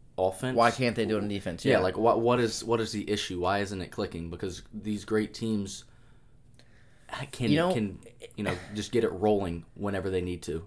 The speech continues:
Speaker 2: And the, uh, so we also got a problem of they might have too many guys. Like, they might have too many, too many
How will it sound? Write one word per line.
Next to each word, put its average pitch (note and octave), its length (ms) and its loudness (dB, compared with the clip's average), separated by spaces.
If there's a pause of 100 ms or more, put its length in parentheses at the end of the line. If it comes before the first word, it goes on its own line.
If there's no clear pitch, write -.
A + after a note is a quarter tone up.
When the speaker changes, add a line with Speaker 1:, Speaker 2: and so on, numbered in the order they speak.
(100)
Speaker 2:
And D#3 180 0
the, C#3 80 -2 (240)
uh, B2+ 240 -6 (160)
so D#3+ 140 0
we D3+ 120 2
also E3 240 2
got C#3 100 6
a A#2+ 40 2
problem A2 520 2
of F2 300 -8 (760)
they C3 220 0
might A#3 200 -2
have A#3 160 -2
too E3+ 160 -2
many D#3+ 200 0
guys. F#2 640 -4 (960)
Like, B2 300 4 (360)
they C3+ 140 4
might D#3+ 220 4
have C#3 400 0
too D3 400 2
many, B2 400 0 (340)
too F3+ 320 2
many D3+ 640 4